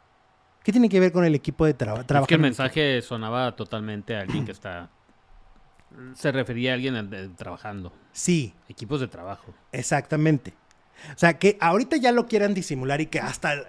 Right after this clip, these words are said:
Speaker 1: capaz de que ya lo regañaron y le dijeron, "No andes subiendo eso", este,
Speaker 2: Y tú,
Speaker 1: porque
Speaker 2: Flor, hazle el paro y dile que
Speaker 1: Eh,
Speaker 2: dile
Speaker 1: este es el
Speaker 2: lo
Speaker 1: asunto. Siento que a Flor,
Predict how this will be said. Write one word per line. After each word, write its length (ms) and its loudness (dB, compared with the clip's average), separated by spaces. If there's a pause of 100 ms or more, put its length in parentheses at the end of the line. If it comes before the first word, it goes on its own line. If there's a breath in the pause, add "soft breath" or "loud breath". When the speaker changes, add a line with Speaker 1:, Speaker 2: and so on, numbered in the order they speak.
(160)
Speaker 1:
capaz 340 -2
de 80 -2
que 100 -10
ya 140 0
lo 120 6
regañaron 680 2
y 60 2
le 120 -2
dijeron, 300 0
"No 60 2
andes 200 2
subiendo 440 0
eso", 280 -2 (460 loud breath)
este, 320 -4
Speaker 2:
Y 40 -2
tú, 60 -8
Speaker 1:
porque 260 0
Speaker 2:
Flor, 220 2
hazle 200 -2
el 80 -6
paro 280 -6
y 60 -10
dile 280 -12
que 160 -20 (180)
Speaker 1:
Eh, 180 -6
Speaker 2:
dile 200 -2
Speaker 1:
este 260 0
es 100 0
el 60 4
Speaker 2:
lo 80 4
Speaker 1:
asunto. 380 -2 (280 loud breath)
Siento 380 -2
que 80 0
a 80 0
Flor, 460 6